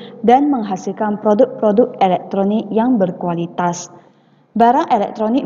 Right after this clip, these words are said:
buatan Polytron saat ini telah diekspor ke sejumlah negara tetangga seperti Filipina, Thailand, Vietnam, Myanmar, India,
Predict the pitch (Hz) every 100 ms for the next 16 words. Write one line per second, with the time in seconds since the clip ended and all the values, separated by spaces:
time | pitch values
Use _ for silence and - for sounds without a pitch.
0 | 196 185 185 196 196 202 254 - 190 175
1 | 180 - 208 214 - 233 269 269 233 240
2 | 262 202 196 208 - - 226 254 247 196
3 | 185 190 175 196 202 233 208 185 180 196
4 | 202 196 214 269 208 175 180 208 196 185
5 | 185 202 233 185 196 175 180 202 262 240
6 | 226 220 226 - - - _ - 240 262
7 | 240 220 220 226 - - - 262 269 269
8 | 233 220 220 220 - - - 226 240 254
9 | 226 220 220 226 - - 202 190 220 254
10 | 220 220 220